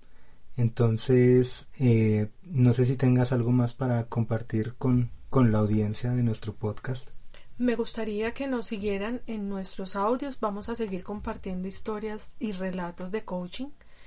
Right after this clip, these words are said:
Speaker 2: historias que ocurren en, en sen-, dentro de las sesiones que tal vez les pueden aportar en sus propios procesos personales.
Speaker 1: Entonces nos vemos la,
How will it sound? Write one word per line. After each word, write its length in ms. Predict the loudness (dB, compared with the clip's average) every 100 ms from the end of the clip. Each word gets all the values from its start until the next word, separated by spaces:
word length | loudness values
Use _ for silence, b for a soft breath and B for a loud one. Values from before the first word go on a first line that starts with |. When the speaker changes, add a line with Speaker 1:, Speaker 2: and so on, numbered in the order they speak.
| b -4
Speaker 2:
historias 480 | -2 0 0 0
que 80 | 0
ocurren 400 | -2 -2 -2 -2
en, 180 | -2 -4
en 100 | -8 -4
sen-, 320 | -2 -2 -4 -8
dentro 500 | 6 8 8 2 0
de 100 | 0
las 160 | -2 -4
sesiones 680 | -4 -4 -4 -4 -6 -8 b b b b -4
que 120 | -4
tal 280 | -2 -4 -2
vez 460 | -2 -4 -6 -6
les 220 | -6 -8 -8
pueden 520 | -6 -6 -6 -8 -8
aportar 560 | -8 -10 -8 -8 -8 -10 -8
en 140 | -6
sus 160 | -6 -8
propios 420 | -10 -10 -10 -10
procesos 520 | -8 -8 -10 -12 -12
personales. 760 | -12 -12 -10 -8 -8 -10 -12 -14 -16 -18 -16 -18 -16 -14 B B -4
Speaker 1:
Entonces 380 | -2 2 4 6
nos 140 | 4 6
vemos 300 | 6 4 2
la, 400 | 2 2 0